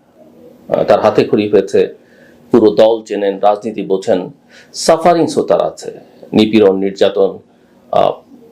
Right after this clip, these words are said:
কম ভোগ করতে হয়নি। দীর্ঘদিন তিনি নির্বাসনে আছেন, সব কথা সত্য। এবং এই এত সব দুর্বলতা সত্ত্বেও মানুষ মনে করেছে যে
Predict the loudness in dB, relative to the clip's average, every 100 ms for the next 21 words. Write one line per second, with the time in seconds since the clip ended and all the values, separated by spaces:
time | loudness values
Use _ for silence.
0 | 0 0 2 -2 0 0 2 0 0 -2
1 | -6 -10 _ _ -20 -20 -20 -20 -20 -4
2 | 2 2 4 0 0 -2 -2 -2 -2 -2
3 | 2 2 0 -2 0 -2 -6 -10 -12 -20
4 | _ _ _ _ -20 -20 -20 -20 -20 -20
5 | -18 -6 0 0 0 -2 -4 -6 -8 -8
6 | -12 -12 -20 -20 -20 -20 -20 -20 -20 -18
7 | -10 2 4 4 0 0 2 2 -4 -2
8 | 0 4 2 2 -2 -2 -4 0 -2 -2
9 | -6 -8 -8 -2 2 2 0 -4 -4 -2
10 | -2 -2 -2 0 -2